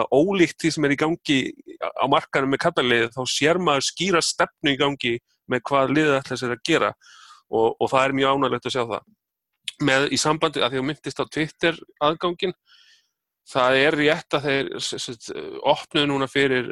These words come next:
í dag held ég hafi verið bara, opnuðu fyrir opinberan, sem sagt, Manchester United, eh, Women, sem sagt, kvennaliðs, eh, aðganginn. Ég veit ekki alveg með það skref, mér finnst það svolítið svona,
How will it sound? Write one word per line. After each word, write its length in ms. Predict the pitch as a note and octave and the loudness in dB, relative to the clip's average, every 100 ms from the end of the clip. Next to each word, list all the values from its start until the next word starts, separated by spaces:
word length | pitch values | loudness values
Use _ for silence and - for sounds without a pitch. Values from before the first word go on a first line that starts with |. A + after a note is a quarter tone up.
| - | -10
í 160 | - C3 | -8 -4
dag 380 | - B2+ D#3+ F3+ | 0 2 2 2
held 160 | F3+ F3+ | -2 -2
ég 80 | F3 | -2
hafi 220 | F3 F3 | -2 -2
verið 160 | G#3 G3 | -2 -2
bara, 200 | F#3+ D#3 D3 | -2 0 0
opnuðu 320 | D3 D#3 C#3+ | -2 -4 -4
fyrir 220 | D3 C3 | -2 -2
opinberan, 480 | C#3+ C#3+ C#3 C#3 C3 | -2 -2 0 0 0
sem 160 | - B2 | -4 -8
sagt, 140 | - | -2
Manchester 460 | B2+ C3 B2+ A2+ C3+ | -2 -2 -4 -8 -4
United, 500 | C3+ C3 B2 G#2 - - - | -4 -2 -6 -6 -14 -18 -14
eh, 380 | - D2+ - C2+ C#2 | -10 -10 -8 -10 -6
Women, 460 | A#2 D3 C#3+ B2 A#2 _ _ _ _ _ _ - _ _ _ | 0 2 2 0 -4 _ _ _ _ _ _ -20 _ _ _
sem 240 | - - A2+ | -10 -8 -8
sagt, 180 | G#2+ - | -10 -8
kvennaliðs, 720 | - B2 B2+ C3 A#2+ A#2 G#2+ - A2 | -4 -2 0 2 2 2 0 0 0
eh, 180 | G#2+ - - | -2 -2 -2
aðganginn. 580 | C3 - D3+ D3+ D#3+ A#2+ | -2 0 -4 0 0 0
Ég 100 | A2+ | 2
veit 440 | B2 D3 F#3 - E3+ | 2 2 0 0 0
ekki 200 | - D#3+ | 2 2
alveg 200 | D#3 D3 | 2 2
með 180 | E3+ - - | 0 -4 -2
það 160 | E3 E3 | 0 0
skref, 460 | - F3 F3 F#3 - C3+ | 0 2 2 0 -6 -4
mér 160 | C3+ | -4
finnst 140 | C3 C#3 | -2 -4
það 100 | - | -2
svolítið 480 | C#3+ E3+ - E3+ | -2 -4 -6 -6
svona, 200 | E3+ D#3+ | -2 0